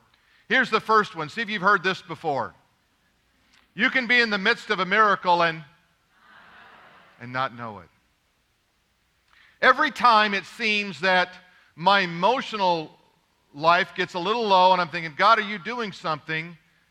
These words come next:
He lets me get there and then he blesses me with something. It's almost as if to say, "Phil, I want you to understand this is not about you.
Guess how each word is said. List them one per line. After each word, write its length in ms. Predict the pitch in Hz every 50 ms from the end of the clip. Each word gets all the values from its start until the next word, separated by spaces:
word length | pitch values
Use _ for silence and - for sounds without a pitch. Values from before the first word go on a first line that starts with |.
| _ _ _ _ _ _ _
He 120 | 185 185
lets 260 | 185 233 262 254 - 226
me 120 | 262 247
get 300 | 190 165 262 294 - -
there 260 | - 196 180 180 185 190
and 180 | 139 180 180
then 80 | 190 202
he 80 | 196
blesses 480 | 175 151 196 214 214 - - 170 147 143
me 80 | 147 139
with 140 | 127 127 120
something. 400 | - - 117 101 _ _ _ _ _ _ _ _ _ _ _ _ _ _ _ _ _ _ _ _ _ _ _ _ _ _ _ _ _ _ _ _ _ _ _ _ _ _ _ _ _ _ _ _ _ _ _ _ _ _ _ _ _ - -
It's 160 | 190 202 - 233
almost 380 | 269 294 302 294 262 - -
as 140 | 202 175 151
if 140 | 233 233 -
to 120 | 233 214
say, 280 | - - 220 196 170 156
"Phil, 260 | - - 226 269 254
I 120 | 220 196
want 340 | 196 180 202 233 277 277 262
you 80 | 262 262
to 120 | 262 -
understand 640 | 196 214 220 220 214 - - - 226 226 220 208 180
this 160 | 175 - -
is 140 | 180 151 127
not 400 | 170 180 196 220 233 247 240 - 208
about 520 | 208 165 _ 190 180 180 185 185 196 185 - - _ 151
you. 360 | 160 196 214 202 156 98 76